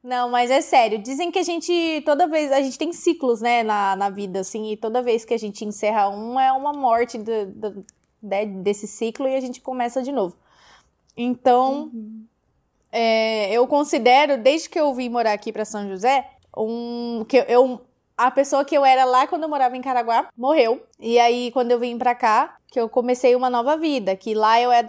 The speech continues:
Speaker 1: tava uma pessoa muito depressiva, tava muito mal e tal, tava bem, bem, bem na bad. E aí eu vim pra cá, começar uma vida nova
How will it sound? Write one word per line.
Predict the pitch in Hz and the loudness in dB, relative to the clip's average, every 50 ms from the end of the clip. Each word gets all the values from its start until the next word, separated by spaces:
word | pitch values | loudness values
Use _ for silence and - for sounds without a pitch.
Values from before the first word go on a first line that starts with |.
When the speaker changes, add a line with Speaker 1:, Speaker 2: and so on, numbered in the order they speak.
| - - | -6 -4
Speaker 1:
tava | - 254 247 | -4 -2 -2
uma | 254 254 247 | -2 -4 -6
pessoa | 247 254 - - 247 233 | -6 -8 -8 -8 -8 -6
muito | 233 233 233 | -8 -8 -6
depressiva, | 214 226 220 226 294 320 - - 226 240 240 | -6 -6 -4 -4 -4 -6 -4 -6 -6 -6 -6
tava | 226 233 220 214 208 | -4 -4 -4 -4 -4
muito | 208 202 202 - 240 | -6 -10 -12 -10 -6
mal | 269 262 185 185 190 208 208 | -4 0 0 2 0 0 -2
e | 214 - - | -8 -12 -8
tal, | 214 196 190 185 | -6 -6 -6 -6
tava | - - 196 196 190 185 185 196 | -8 -10 -10 -8 -8 -10 -10 -16
bem, | 190 196 190 180 180 202 202 226 240 233 | -12 -10 -10 -8 -8 -10 -12 -14 -14 -12
bem, | 208 208 180 185 202 214 214 214 | -8 -6 -6 -6 -6 -6 -8 -8
bem | 196 185 180 185 | -4 -4 -2 -2
na | 208 240 | -2 0
bad. | 247 202 170 - - _ _ _ _ _ _ - | -2 -2 -2 -4 -10 _ _ _ _ _ _ 0
E | 233 | 2
aí | 214 214 220 | 2 4 4
eu | 233 240 | 4 2
vim | 226 254 247 247 | 2 -2 -4 -2
pra | 233 277 240 240 | 0 0 0 0
cá, | 240 - 262 247 262 311 359 339 254 202 185 | 2 0 0 2 2 0 0 -2 -4 -6 -6
começar | - 226 226 233 240 - 269 | -6 -4 -2 -2 0 0 0
uma | 254 254 254 | 0 0 0
vida | 247 262 196 214 214 | -2 -2 -2 -2 -2
nova | 220 220 240 285 349 339 254 233 202 196 | 0 0 0 0 0 -2 -4 -6 -8 -8